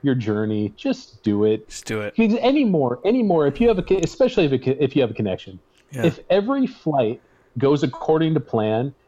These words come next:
Speaker 1: and you're not stuck on a tarmac with no air conditioning for three hours and you actually make all of your flights,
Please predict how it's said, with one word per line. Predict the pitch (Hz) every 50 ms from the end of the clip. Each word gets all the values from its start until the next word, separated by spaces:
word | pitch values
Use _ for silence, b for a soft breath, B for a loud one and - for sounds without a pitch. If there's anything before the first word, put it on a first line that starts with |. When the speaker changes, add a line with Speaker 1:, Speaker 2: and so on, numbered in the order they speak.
| _ _
Speaker 1:
and | 143 143 147
you're | 151 165 160
not | 139 123 123 123 131 135 - - -
stuck | - - 170 147 -
on | 165 151
a | 151 135
tarmac | - 160 151 147 143 143 143 139
with | - 139
no | 156 139 131 131
air | 135 135
conditioning | 135 - 151 147 139 143 - 160 143
for | - 147 135
three | - - 151 147 147
hours | 147 147 147 151 156 151 -
and | - 156 147 151
you | 165 -
actually | - - 131 139 131 - - - 151 151 147 139
make | 131 117 117 123 135 139 - -
all | 139 131 127 143
of | 151 147
your | 139 123
flights, | 120 - - 110 104 113 123 135 - - -